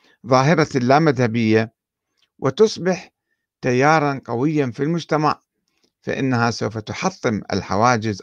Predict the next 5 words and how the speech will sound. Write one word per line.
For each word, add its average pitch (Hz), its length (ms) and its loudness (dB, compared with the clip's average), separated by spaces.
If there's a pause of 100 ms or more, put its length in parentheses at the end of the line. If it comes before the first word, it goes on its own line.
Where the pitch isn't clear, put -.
الطائفية 101 720 -6 (580)
وتخفف 175 920 0 (420)
من 127 140 2
التعصب 127 560 0
الأعمى 101 500 -2